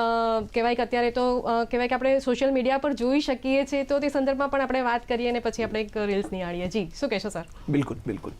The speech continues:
Speaker 1: જી.
Speaker 2: <clears throat> તો, અ, મ-, અત્યારનું કોઈ બી વસ્તુનું, વિષયનું ભણવાનું ને એવી રીતે હોય છે, તો ક્યાંક ને ક્યાંક ત્યાં અમુક લેવલની મોટર સ્કિલ્સ જ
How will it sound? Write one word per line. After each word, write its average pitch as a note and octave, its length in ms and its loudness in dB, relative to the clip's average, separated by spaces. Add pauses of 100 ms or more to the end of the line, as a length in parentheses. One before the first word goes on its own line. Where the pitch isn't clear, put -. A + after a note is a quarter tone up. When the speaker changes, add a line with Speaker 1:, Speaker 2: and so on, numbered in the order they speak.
(120)
Speaker 1:
જી. F3+ 200 0 (400)
Speaker 2:
<clears throat> - 500 -10
તો, C3 340 0 (1120)
અ, A#2 60 -4 (960)
મ-, C#3+ 140 -2 (240)
અત્યારનું G3 760 0 (180)
કોઈ E3+ 140 2
બી F3+ 100 -2
વસ્તુનું, E3 540 0
વિષયનું D#3 380 0
ભણવાનું B2 420 0
ને D3+ 60 2
એવી C3+ 120 0
રીતે A#2 240 -4
હોય - 80 -8
છે, - 120 -10
તો A3 120 -6
ક્યાંક E3+ 280 -8
ને F#3+ 80 -6
ક્યાંક G3 220 -10 (100)
ત્યાં G3 260 -6 (380)
અમુક E3+ 280 0
લેવલની F3+ 380 0
મોટર D3 280 0
સ્કિલ્સ D#3 380 -4
જ D#3+ 80 -2